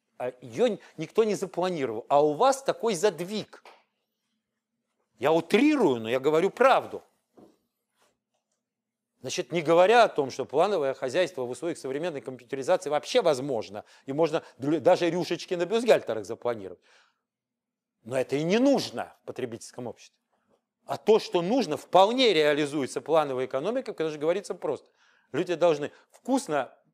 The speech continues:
питательно, хорошо поесть, они должны красиво одеться и заняться чем-то другим, а не хождением по шопингам с утра до вечера и бесконечной конкуренцией за тем, какая фитюлька будет на их Ламборджини или Феррари.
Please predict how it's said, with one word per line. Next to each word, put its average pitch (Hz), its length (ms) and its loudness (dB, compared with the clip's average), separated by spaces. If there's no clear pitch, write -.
питательно, 170 520 0
хорошо 160 680 0
поесть, 220 400 -2
они 196 220 -2
должны 160 240 2
красиво 202 640 0
одеться 233 580 0
и 165 80 -8
заняться 240 400 2
чем-то 247 400 0
другим, 180 580 -4
а 160 100 0
не 190 120 0
хождением 202 520 0
по 214 160 2
шопингам 120 560 -2
с - 100 -16
утра 196 280 2
до 214 100 2
вечера 127 420 -6
и 160 80 -6
бесконечной 175 640 -2
конкуренцией 156 640 -2
за 156 120 -4
тем, 285 220 -4
какая 185 320 2
фитюлька 196 500 -6
будет 202 300 -4
на 170 60 -4
их 196 180 -2
Ламборджини 147 720 -2
или 139 140 -4
Феррари. 131 480 0